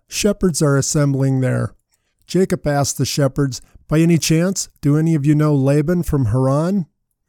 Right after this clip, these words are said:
"Of course," they said, "and guess what? This must be your lucky day. Here comes his daughter, Rachel."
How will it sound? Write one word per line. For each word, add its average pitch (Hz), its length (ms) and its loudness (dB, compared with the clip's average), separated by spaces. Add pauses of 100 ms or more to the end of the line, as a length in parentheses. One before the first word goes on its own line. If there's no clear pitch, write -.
(100)
"Of 143 120 -6
course," 208 280 -2
they 147 160 0
said, 156 360 -2 (240)
"and 160 180 -2
guess 208 240 0
what? 202 360 -4 (240)
This 202 200 2
must 170 240 0
be 170 80 -4
your 151 160 0
lucky 156 340 -2
day. 135 380 -2 (180)
Here 175 180 -2
comes 165 300 -2
his 135 200 -2
daughter, 147 460 0
Rachel." 135 680 -2